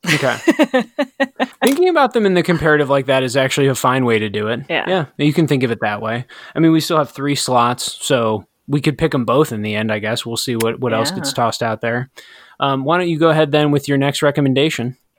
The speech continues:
Speaker 2: Uh, this one, <laughs> uh, I feel like you probably didn't choose,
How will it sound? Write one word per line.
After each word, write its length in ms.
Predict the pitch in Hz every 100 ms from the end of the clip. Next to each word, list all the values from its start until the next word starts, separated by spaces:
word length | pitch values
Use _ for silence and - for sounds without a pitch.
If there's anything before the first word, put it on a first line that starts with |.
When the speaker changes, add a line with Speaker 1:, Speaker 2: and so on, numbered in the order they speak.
| _ - -
Speaker 2:
Uh, 280 | 175 160 156
this 240 | 180 -
one, 200 | 180 165
<laughs> 0 |
uh, 360 | 151 151 - - - - -
I 60 | -
feel 140 | 160
like 160 | 156 156
you 80 | 151
probably 540 | - 143 143 151 170
didn't 260 | 180 190 202
choose, 400 | - 269 311